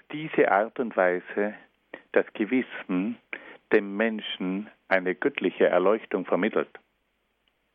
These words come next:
Es gibt im Gewissen sicherlich auch andere Faktoren, die mitspielen.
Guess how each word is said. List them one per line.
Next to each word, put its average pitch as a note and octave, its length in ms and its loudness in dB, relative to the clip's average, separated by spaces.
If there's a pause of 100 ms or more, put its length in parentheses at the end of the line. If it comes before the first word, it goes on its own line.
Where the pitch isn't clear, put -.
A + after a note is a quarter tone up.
(1900)
Es A2+ 240 6
gibt - 340 0
im A#2 140 4
Gewissen A2 500 2
sicherlich G#2 460 2
auch D#2+ 160 0
andere F#2 680 0 (220)
Faktoren, F2+ 680 0
die E2+ 80 0
mitspielen. D#2+ 720 -2